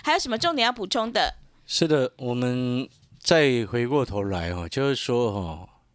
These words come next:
Speaker 2: 现在整个市场哦，国际的利空哦，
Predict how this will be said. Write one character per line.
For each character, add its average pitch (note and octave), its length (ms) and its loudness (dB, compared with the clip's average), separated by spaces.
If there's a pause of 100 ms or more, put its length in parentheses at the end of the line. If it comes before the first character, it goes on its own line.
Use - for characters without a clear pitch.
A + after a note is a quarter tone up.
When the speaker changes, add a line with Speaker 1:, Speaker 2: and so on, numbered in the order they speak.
(180)
Speaker 2:
现 - 200 -2
在 E3 160 2
整 G#2 280 -6
个 F#2 420 -2
市 C3+ 240 -2
场 F2+ 260 -4 (140)
哦， F2 400 -6
国 A2 180 -4
际 D3 220 -2
的 B2 140 -2
利 C3+ 180 -2
空 A#2 380 -4 (520)
哦， F2+ 380 -6